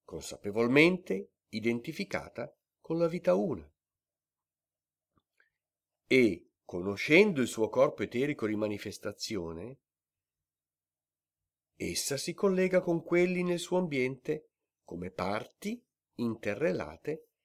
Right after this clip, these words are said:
della totalità. Entra nella coscienza vivente della vita una.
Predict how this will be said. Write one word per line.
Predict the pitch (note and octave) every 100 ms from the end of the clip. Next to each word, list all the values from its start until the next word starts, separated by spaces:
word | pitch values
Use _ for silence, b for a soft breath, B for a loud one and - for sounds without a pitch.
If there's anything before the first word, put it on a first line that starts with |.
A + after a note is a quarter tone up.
| _ _
della | - D#3+ E3+ E3+
totalità. | - - F3 F3 - - - _ _ _ _ _ _ _ _ -
Entra | A#2+ C3+ A#2 G#2 G2+ - _ _
nella | A2 A#2
coscienza | A2+ A#2 D#3 C#3+ D3
vivente | B2+ B2+ F#3 D#3 A2 F#2+
della | F#2+ F#2
vita | G2 G#2+ G2
una. | F2+ E2+